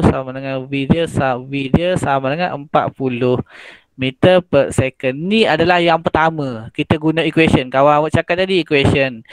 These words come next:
Yang kedua, kita boleh determine juga by ni. By ni. Ah, ingat tak?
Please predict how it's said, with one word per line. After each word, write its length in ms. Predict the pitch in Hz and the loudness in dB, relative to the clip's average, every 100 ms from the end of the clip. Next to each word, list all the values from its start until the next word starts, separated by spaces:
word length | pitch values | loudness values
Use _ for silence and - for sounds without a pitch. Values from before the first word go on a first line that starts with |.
| - - - | -20 -20 -10
Yang 420 | 143 170 214 220 208 | 0 2 2 0 -4
kedua, 300 | 175 151 147 | 2 2 4
kita 320 | - - 214 | 0 0 2
boleh 300 | 196 190 180 | 4 2 2
determine 500 | 165 - 180 190 185 175 | 0 0 0 0 -2 0
juga 340 | 180 220 170 165 | 4 4 2 2
by 320 | 190 196 208 | 0 0 -2
ni. 320 | 214 156 - - _ _ _ _ _ _ _ _ _ _ _ | -2 -4 -6 -12 _ _ _ _ _ _ _ _ _ _ _
By 320 | 127 151 160 | 0 2 2
ni. 180 | 151 113 123 _ _ _ _ _ _ _ _ - | -4 -8 -12 _ _ _ _ _ _ _ _ -8
Ah, 560 | 123 139 151 156 151 | -2 0 2 2 0
ingat 300 | 175 185 165 | 0 -2 0
tak? 240 | 165 127 | 2 0